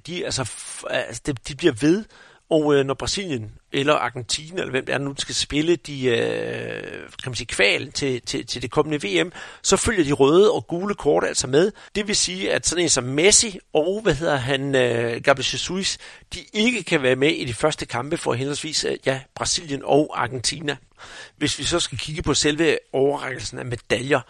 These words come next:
så kan vi heller ikke undgå at snakke lidt om, øh,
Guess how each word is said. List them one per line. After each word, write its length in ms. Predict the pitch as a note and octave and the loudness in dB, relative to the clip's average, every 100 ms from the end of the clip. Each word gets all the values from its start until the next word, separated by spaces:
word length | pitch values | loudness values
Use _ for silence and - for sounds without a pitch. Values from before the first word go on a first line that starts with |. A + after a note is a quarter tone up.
| - - - - | -12 -20 -20 -10
så 720 | - - D#3 D3+ D#3 C3+ E2 - | -2 4 6 6 6 4 0 -4
kan 120 | C#3 | -2
vi 60 | |
heller 200 | A#2 C#3 | 0 2
ikke 120 | D3 C#3 | 2 2
undgå 720 | D3+ D3 E3 E3+ C#3 B2 A2 | 2 2 4 4 4 2 -2
at 80 | - | -4
snakke 320 | - B2+ B2+ | -4 -4 -2
lidt 160 | C#3 | -2
om, 220 | C#3 C#3+ B2+ | -4 -4 -4
øh, 180 | A#2+ | -4